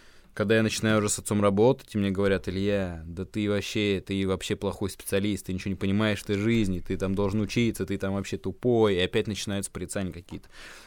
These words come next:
Естественно, естественно, каких-то, э, на опыте уже понимая, я опять втягиваюсь в эту игру, думаю, ну все, я опять начну щас доказывать, что я самый крутой, самый сильный, и начинаю опять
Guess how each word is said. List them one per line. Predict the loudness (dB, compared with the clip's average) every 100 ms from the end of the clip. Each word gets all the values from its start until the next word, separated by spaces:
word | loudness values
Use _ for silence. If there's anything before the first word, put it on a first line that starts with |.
| -14
Естественно, | -4 -2 0 4 8 8 8 2 -2 -4
естественно, | -4 -2 2 2 0 -4 -4 -2 -4 -4
каких-то, | -8 -10 -10 -6 -4 -4 -6 -14 -20 -20 -20 -14
э, | -10 -10 -10 -10 -14 -8
на | -2 4
опыте | 4 4 2 -2
уже | -2 -2
понимая, | 0 2 4 4 2 -2
я | 2 4
опять | 4 10 12 12
втягиваюсь | 6 6 6 4 -2
в |
эту | -4 -2
игру, | -2 -2
думаю, | -4 -4 -2
ну | -2
все, | -2 4 6 6
я | 6 2 -2
опять | 0 2 2
начну | 2 2 2 2
щас | 6 6
доказывать, | 8 8 10 10 10 8
что | 0 0
я |
самый | 6 8 8 6
крутой, | 2 4 6 6
самый | 6 0 -2
сильный, | -2 0 0 0
и | -2
начинаю | -4 -4 -2 2 2
опять | 2 2